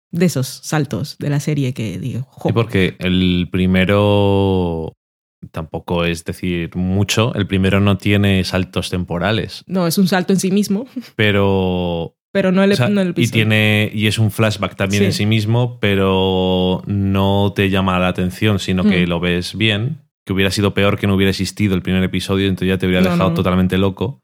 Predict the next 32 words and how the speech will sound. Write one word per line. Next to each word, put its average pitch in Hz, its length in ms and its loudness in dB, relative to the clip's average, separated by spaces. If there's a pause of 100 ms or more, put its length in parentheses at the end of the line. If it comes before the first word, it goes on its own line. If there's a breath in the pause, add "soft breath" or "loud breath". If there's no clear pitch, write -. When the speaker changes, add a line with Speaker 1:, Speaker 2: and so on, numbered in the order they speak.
(220)
Speaker 2:
El 104 360 2
segundo 98 540 2
ya 95 260 2
dentro 98 500 0
de 95 200 0
sí 98 140 -4
mismo 92 260 0
también 90 220 0
tiene 92 440 0
sus 90 520 -4
saltos. 101 560 -4 (640)
Ah, - 220 -4 (380)
a 82 100 -4
mí 101 100 0
me 190 80 2
ha 185 40 4
gustado, 98 460 -2 (240)
que, 90 800 0
bueno, 120 300 0 (260)
tenía 95 460 0
todas 98 220 0
sus - 180 -8
tramas 98 560 0
que 92 500 0
siempre 92 280 -2
estaban 90 260 -2
hablando 90 240 -2
de 85 100 -2
las 82 180 -4
otras 113 400 0
y 92 80 -4
tal, 110 520 -2